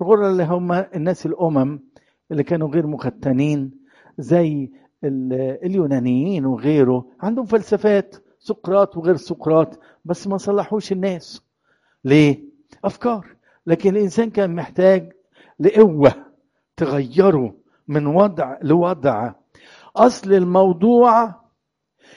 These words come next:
إني فيا أنا أهواء. يقول: "بالخطايا ولدت".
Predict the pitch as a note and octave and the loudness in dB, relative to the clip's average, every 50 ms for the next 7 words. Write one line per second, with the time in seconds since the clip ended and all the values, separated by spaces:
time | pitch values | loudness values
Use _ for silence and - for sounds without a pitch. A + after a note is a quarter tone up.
0 | _ _ - A3+ A#3+ B3+ B3 A#3+ B3 B3 B3+ B3 - _ _ - - C4 C#4 C#4+ | _ _ 4 4 6 6 4 2 0 0 0 -2 -4 _ _ 0 2 2 4 4
1 | C#4 C4+ B3+ B3 B3 A#3+ B3 C4+ C#4 C#4 C#4 C#4+ D4 C#4 C#4 C#4+ - - _ _ | 4 4 4 2 2 0 0 0 0 2 4 4 4 2 0 -4 -10 -20 _ _
2 | _ _ _ _ _ _ _ _ _ _ _ _ _ - G3+ - - - A3+ G#3 | _ _ _ _ _ _ _ _ _ _ _ _ _ -4 -4 -4 0 2 4 4
3 | G3+ G#3 F#3 F#3+ - - - - - _ _ _ _ _ _ _ _ _ _ _ | 6 6 4 2 2 -2 -10 -12 -12 _ _ _ _ _ _ _ _ _ _ _
4 | _ _ _ _ _ - - D#3+ D#3 D3 C#3 D3+ - - - F3+ F3 - F#3 F#3+ | _ _ _ _ _ -6 -4 -4 -4 -4 -6 -8 -8 -6 -6 -6 -4 -2 0 0
5 | F3+ F3 E3 D#3 D3+ C#3+ C#3 E3 E3 - - - - _ _ _ - | 2 2 2 2 4 4 6 4 4 2 0 -20 -20 _ _ _ -20